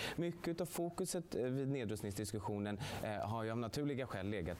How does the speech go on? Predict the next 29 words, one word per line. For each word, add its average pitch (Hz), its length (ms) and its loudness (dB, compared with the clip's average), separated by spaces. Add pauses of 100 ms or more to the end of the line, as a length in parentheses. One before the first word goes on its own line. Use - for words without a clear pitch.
på, 90 260 0
på, 95 140 -4
på 107 140 -2
kärnvapen, 104 880 0
med, 98 200 0
med, 92 380 2
eh, 98 340 0
ican 101 280 0
som 101 160 0
vinner, 95 580 0
eh, 95 60 0
Nobels 95 340 0
fredspris, 98 580 -2 (260)
eh, 92 460 0 (100)
och, 98 300 -4
eh, 92 360 0
det 95 100 2
har 98 80 0
varit 98 180 -2
en 95 100 0
stor 101 220 0
debatt, 92 500 -2 (180)
eh, 90 200 -2
i 92 100 0
Sverige 98 580 0
om, 101 200 2
om 98 120 2
kärnvapenfrågan. 92 920 0 (280)
Ehm, 101 440 2